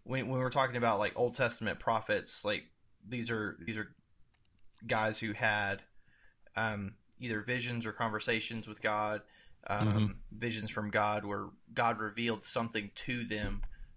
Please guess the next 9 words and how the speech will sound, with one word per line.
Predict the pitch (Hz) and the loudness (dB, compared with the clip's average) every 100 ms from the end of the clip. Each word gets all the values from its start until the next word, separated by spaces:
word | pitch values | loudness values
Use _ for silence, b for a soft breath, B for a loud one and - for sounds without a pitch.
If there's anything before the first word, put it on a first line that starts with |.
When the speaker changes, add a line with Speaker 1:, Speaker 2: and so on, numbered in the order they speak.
| - | -4
Speaker 1:
um, | 107 107 98 - - - _ _ - - | -2 -2 -6 -10 -20 -20 _ _ -18 -4
a-, | |
and | 120 - 104 98 104 101 | -2 0 -2 -2 -2 -2
they, | 104 104 - | -2 -2 -4
and | 101 | -6
they | 104 | -6
recorded | 98 - 165 156 107 | -8 -2 0 2 2
it. | 95 - b b b b | 0 -4 b b b b
Um, | 123 117 117 110 104 | 0 4 4 2 -2